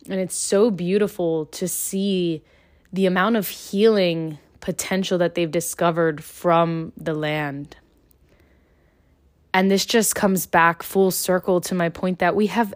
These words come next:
everything that we need in nature.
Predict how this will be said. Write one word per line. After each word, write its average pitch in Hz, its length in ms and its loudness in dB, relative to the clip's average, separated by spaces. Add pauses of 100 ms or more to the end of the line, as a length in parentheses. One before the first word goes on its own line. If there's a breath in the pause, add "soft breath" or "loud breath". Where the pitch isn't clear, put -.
everything 185 800 0
that - 240 -2
we 170 140 -2
need 165 520 -2 (560 soft breath)
in 190 300 2
nature. 170 520 -6